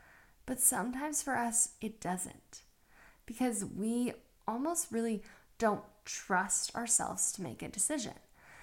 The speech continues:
And that's a lot of times why decision outsourcing happens. So we're running with the business analogies today. Um, outsourcing is just when a company is giving their,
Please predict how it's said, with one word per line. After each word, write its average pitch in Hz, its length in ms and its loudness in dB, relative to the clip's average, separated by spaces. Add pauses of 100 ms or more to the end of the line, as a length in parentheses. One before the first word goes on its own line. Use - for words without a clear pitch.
(240)
And 233 240 2
that's 285 340 2
a 330 80 2
lot 247 240 4
of 214 140 0
times 185 480 2
why 175 400 2
decision 180 640 -4 (140)
outsourcing 185 760 -4 (100)
happens. - 680 -2 (140)
So 196 400 6 (360)
we're 208 100 2
running 220 320 8
with 214 160 2
the 208 80 2
business 180 460 2
analogies 123 760 0
today. 113 400 -4 (600)
Um, 170 320 10 (100)
outsourcing 233 1000 2
is 190 160 -2
just 196 220 -2
when 196 80 2
a 180 80 2
company 190 680 0 (400)
is 185 640 4 (260)
giving 196 680 4
their, 180 640 2